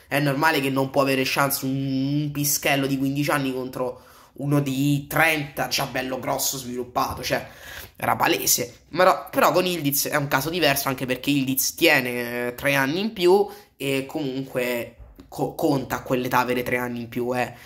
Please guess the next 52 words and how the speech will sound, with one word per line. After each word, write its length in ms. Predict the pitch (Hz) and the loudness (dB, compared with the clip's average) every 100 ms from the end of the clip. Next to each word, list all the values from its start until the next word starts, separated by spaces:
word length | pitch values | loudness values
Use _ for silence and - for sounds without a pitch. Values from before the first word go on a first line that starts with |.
| - | -4
Cioè, 180 | - | 2
non 100 | 131 | 4
è 100 | 131 | 4
come 240 | 131 127 123 | 2 0 0
se 100 | 123 | -2
c'hai 180 | 123 127 | 0 0
ventisette 500 | 127 123 127 131 131 | 0 -4 -2 0 0
e 20 | |
trenta 340 | 123 127 120 123 | -2 -2 0 0
anni, 180 | 120 | 2
là 100 | 135 | 2
si 120 | 143 131 | 2 2
parla 220 | 127 120 | 2 0
dei 120 | 123 | 0
quindici 320 | 139 135 131 | 2 2 0
e 60 | 123 | -4
diciotto. 640 | 127 143 127 - 117 120 - - _ | 0 2 2 0 -8 -12 -20 -20 _
Io 280 | 131 143 131 | 4 6 6
che 80 | 120 | 2
c'ho 240 | 113 117 113 | -4 -6 -6
tipo 180 | 123 123 | -8 -6
quattordici 460 | 120 127 110 120 | -4 -4 -4 0
anni 120 | 139 127 | 0 2
non 120 | 123 | 0
è 20 | |
che 100 | 131 | 0
sono 180 | 123 123 | 0 -4
sviluppato 500 | 117 120 120 123 123 | -6 -8 -6 -4 -2
come 140 | 123 | -4
uno 140 | 123 120 | -4 -4
di 100 | 120 | -4
diciotto, 600 | 123 131 123 117 - - - - | 0 2 2 0 -10 -14 -16 -2
però, 600 | 143 139 135 139 - - 120 | 2 6 6 6 2 -12 -12
mm, 100 | 127 - | -12 -10
a 140 | 127 | -12
quei 160 | - 131 | -8 -4
livelli 260 | 135 135 | -2 -2
appunto 920 | 120 120 127 117 117 117 117 120 - - | -4 -8 -10 -8 -6 -4 -4 -6 -10 -6
incide 520 | 139 135 - 139 143 | -4 0 0 2 2
tanto, 440 | 143 123 123 120 | 2 -2 -6 -10
conta 320 | 110 120 123 123 | -8 -8 -6 -4
tanto 340 | 120 117 117 | -4 -4 -6
avere 460 | 117 117 117 117 - - | -6 -4 -6 -8 -14 -12
anche 380 | - 147 165 160 | -2 0 0 -2
un 100 | 147 | 0
anno 220 | 147 135 | 2 2
in 100 | 131 | -2
più, 140 | 131 131 | -2 -2
ad 80 | 120 | -2
esempio, 340 | 131 123 127 | -4 -4 -4
tra 140 | 120 | -4
Yamal 760 | 117 117 123 127 123 120 120 117 | -2 -2 2 2 2 0 -4 -6